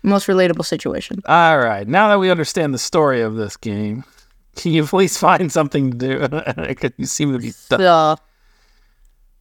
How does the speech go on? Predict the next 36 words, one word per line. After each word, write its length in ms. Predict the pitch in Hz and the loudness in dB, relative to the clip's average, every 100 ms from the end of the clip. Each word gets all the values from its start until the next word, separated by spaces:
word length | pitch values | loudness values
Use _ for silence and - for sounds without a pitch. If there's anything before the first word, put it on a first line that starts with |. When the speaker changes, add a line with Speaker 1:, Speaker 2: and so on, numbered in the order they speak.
| _ _ | _ _
Speaker 2:
Hint. 460 | - 147 - - - _ - _ _ _ _ _ _ _ | 0 0 0 -10 -18 _ -20 _ _ _ _ _ _ _
Speaker 1:
gotta 240 | - - | -4 -2
go. 320 | - 87 87 185 _ _ - - _ _ _ - | 0 0 -2 -4 _ _ -20 -20 _ _ _ -12
Speaker 2:
You 80 | 95 | -6
gotta 140 | 98 | -4
climb 560 | - - 113 120 123 117 | -6 -2 0 2 0 0
the 100 | 117 | 0
Roman 360 | 113 123 120 110 | 2 2 2 0
pillar. 480 | - 120 113 156 - _ _ _ _ _ _ _ _ _ _ _ - | 2 2 2 0 -6 _ _ _ _ _ _ _ _ _ _ _ -6
Speaker 1:
Then 260 | 127 160 - | -4 -4 -4
here. 640 | 160 160 160 165 165 185 | -2 0 2 0 -2 -6
Speaker 2:
To 100 | - | -14
the 100 | - | -18
top 320 | - - 127 117 | -8 2 2 2
of 60 | |
the 120 | 123 | 2
aqueduct. 600 | 123 120 120 107 110 123 _ | 4 4 0 0 -2 -4 _
Oh, 280 | - 285 285 | 4 6 6
you're 100 | 240 | 4
getting 160 | 208 175 | 0 -2
shot 320 | - 220 196 | 2 4 4
at 160 | 175 147 | 2 0
again. 420 | 127 120 113 104 _ _ _ _ _ | -2 -4 -4 -8 _ _ _ _ _
Speaker 1:
There's 160 | - 196 | -14 -12
people? 480 | - 185 214 247 226 _ - | -4 0 4 4 4 _ -8
Oh. 220 | - - _ - | -4 -4 _ -10
Speaker 2:
Sorry. 160 | 214 - _ _ _ _ | -10 -10 _ _ _ _
People 180 | - - | -8 -2
Speaker 1:
Hey, 40 | 185 | -2
Speaker 2:
just 180 | 170 | -2
hang 200 | 185 180 | -2 0
out 280 | 165 175 - | 2 2 2
ready 240 | 127 160 160 | 0 0 0
to 100 | 143 | -2
shoot 320 | - 202 | 0 0
you. 120 | 123 | -2